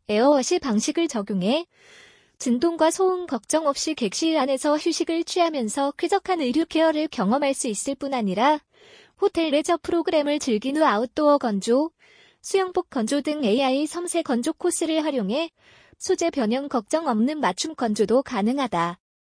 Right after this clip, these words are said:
익스피리언스 룸 위드 에어들에서는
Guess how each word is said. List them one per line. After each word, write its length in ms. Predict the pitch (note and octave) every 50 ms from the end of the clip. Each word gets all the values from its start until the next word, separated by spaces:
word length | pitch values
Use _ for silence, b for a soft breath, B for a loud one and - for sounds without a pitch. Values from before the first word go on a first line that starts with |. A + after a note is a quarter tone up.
| _ _ _ _ _ _ _ _ _ _ _ _ _ _ _ _
익스피리언스 760 | - A#3 - - - - - G4 F#4 F4 D#4+ D4+ C#4 - - D4+
룸 200 | D4+ C#4+ C4+ B3
위드 220 | F#3+ G3 - D4
에어들에서는 840 | D4 C4 B3+ B3+ B3 C#4 B3+ B3 A#3 - G#3 F#3 G#3 C4+ D#4+ D#4+